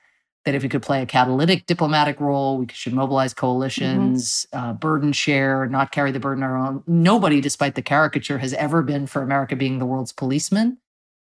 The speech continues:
Speaker 1: But there is a question, and I learned this firsthand at the U N, as to will anything <laughs> happen that is productive if the U S isn't the first mover?
Speaker 2: Right.
Speaker 1: Isn't the catalyzer of,
Speaker 2: Yeah.
Speaker 1: of action. So what's happened now of late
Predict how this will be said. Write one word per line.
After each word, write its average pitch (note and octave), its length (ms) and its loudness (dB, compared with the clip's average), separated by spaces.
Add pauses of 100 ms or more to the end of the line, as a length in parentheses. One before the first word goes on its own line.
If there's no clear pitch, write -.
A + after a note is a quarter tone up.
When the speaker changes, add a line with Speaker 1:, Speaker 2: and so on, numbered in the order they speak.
(140)
Speaker 1:
But F3+ 120 2
there E3+ 120 4
is F#3+ 220 4
a F3 40 2
question, D3 380 -2
and C3+ 140 -2
I C3+ 60 -4
learned C#3 300 0
this B2+ 120 -6
firsthand F3 600 0
at C3+ 100 -2
the C#3 100 -2
U C#3+ 200 0
N, E3 400 2
as D3 240 -4
to C3+ 320 -4 (320)
will D3 300 2
anything D3+ 440 0
<laughs> C3+ 140 -2
happen C#3+ 540 0 (380)
that D3+ 260 2
is D3 140 0
productive D#3 920 0 (200)
if E3+ 200 4
the D3+ 100 2
U C#3+ 200 2
S C3+ 280 -2 (260)
isn't D3+ 320 -2
the B2+ 60 -6
first B2+ 320 -6
mover? B2 500 -6
Speaker 2:
Right. C#3+ 240 -2 (240)
Speaker 1:
Isn't D3+ 420 0
the C3+ 100 -2
catalyzer B2+ 640 0
of, D3+ 40 0
Speaker 2:
Yeah. D#3 260 2
Speaker 1:
of B2+ 160 -4
action. B2 420 -2 (200)
So - 160 -2
what's E3+ 200 -2
happened F3+ 400 4
now C#3 340 2
of C3 160 -4
late D#3 380 0